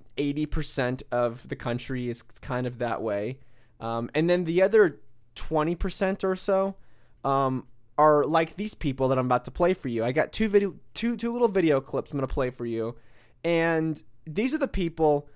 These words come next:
who, after covid becomes less frequent than the flu,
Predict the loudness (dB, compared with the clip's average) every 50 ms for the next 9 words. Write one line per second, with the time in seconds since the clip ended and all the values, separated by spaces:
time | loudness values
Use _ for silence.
0 | -20 -20 -12 -4 0 2 4 4 4 4 4 2 0 -4 -10 -18 -20 -20 -20 -10
1 | -2 2 4 4 4 2 0 0 0 -2 -2 -4 -2 -2 0 0 0 0 -2 -2
2 | -2 -4 -8 -10 -10 -10 -6 -4 -4 -2 -2 -2 -4 -6 -10 -14 -14 -10 -4 -2
3 | -2 -2 -2 -4 -10 -10 -10 -8 -8 -8 -6 -6 -6 -8 -8 -10 -10 -8 -6 -4
4 | -4 -4 -4 -6